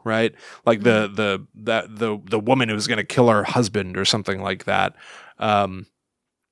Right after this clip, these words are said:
Speaker 1: and it also made me think of this, the Spider Witch. Now, I think that we've talked about this at some point on the show in the past, but I couldn't find it in my notes. So I'm just gonna tell you about it real quick right now.
Speaker 2: It doesn't ring a bell to me.
Speaker 1: The Spider Witch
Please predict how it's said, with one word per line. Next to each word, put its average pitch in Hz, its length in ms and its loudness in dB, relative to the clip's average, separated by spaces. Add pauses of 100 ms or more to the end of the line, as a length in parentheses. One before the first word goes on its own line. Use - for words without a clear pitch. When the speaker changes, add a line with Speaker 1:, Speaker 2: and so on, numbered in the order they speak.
(260)
Speaker 1:
and 135 140 4
it 123 80 2
also 135 280 4
made 127 120 2
me 120 100 4
think 117 220 -2
of 107 140 -2
this, 139 220 2
the 120 140 -8
Spider 131 640 2
Witch. 92 540 -6 (320)
Now, 123 140 0
I 170 120 6
think 240 280 2
that 185 160 4
we've 156 140 2
talked 175 240 4
about 131 180 4
this 117 240 2
at - 80 -10
some 127 160 2
point 127 200 2
on 117 100 0
the 110 60 -4
show 117 220 2
in 107 80 -6
the 101 60 -10
past, 104 540 -2 (320)
but 104 80 -4
I 139 80 4
couldn't 185 240 2
find 175 280 2
it 131 60 0
in 123 80 2
my 117 140 2
notes. 113 320 0
So - 100 -2
I'm 127 60 0
just 180 120 4
gonna 151 140 4
tell 143 180 2
you 123 60 4
about 110 220 4
it 104 40 -4
real 104 200 -2
quick 107 240 -4
right 92 180 0
now. 87 260 0
Speaker 2:
It - 60 -8
doesn't 285 280 -4
ring 320 140 -4
a 220 60 -2
bell 185 220 0
to 165 140 -8
me. 156 180 -10 (240)
Speaker 1:
The 147 140 4
Spider 208 540 4
Witch 107 520 -2